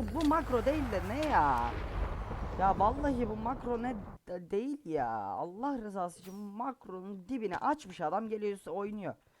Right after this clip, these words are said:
Salak ne mesela? Maç sonu re-, neyse video sonu raportlama. Arkadaşlar kendinize iyi bakın. Cici bakın, bugünlük böyle video çıktı, kusura bakmayın.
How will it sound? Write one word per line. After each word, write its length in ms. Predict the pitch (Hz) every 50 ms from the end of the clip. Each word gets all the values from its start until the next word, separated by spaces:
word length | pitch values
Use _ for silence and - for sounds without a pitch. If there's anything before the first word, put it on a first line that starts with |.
| _ _ - -
Salak 440 | - - - 202 214 240 226 -
ne 120 | - 113 139
mesela? 500 | 131 123 131 - - 123 127 143 160 240 - _ _ _ _ _ _ _ _ _ _ _ _ _ _ _ _ - _ _ _ _ _ _ - - - _ _ _ _ _ _ _ _ _ _ _ _ _ _ _ _ _ _ _ _ _ - - -
Maç 420 | 95 123 151 160 156 147 160 156 -
sonu 220 | _ - 143 143
re-, 180 | 143 131 131 - - - -
neyse 300 | - 139 143 143 - 131
video 180 | 120 117 120 120
sonu 180 | - 139 123 120
raportlama. 440 | 120 117 - 120 - - - -
Arkadaşlar 460 | 123 151 147 - 202 202 208 165 151 -
kendinize 340 | - 139 143 156 147 170
iyi 180 | - 139 170 175
bakın. 280 | 170 170 - 185 185 - - _
Cici 180 | _ 143 151 156
bakın, 300 | 170 170 165 175 170 165
bugünlük 360 | 165 165 170 165 160 151 -
böyle 240 | 156 160 165 160 147
video 220 | 135 120 120 123
çıktı, 320 | 120 - - _ - 139 -
kusura 300 | - - - 139 127 131
bakmayın. 380 | 151 - - - 160 175 185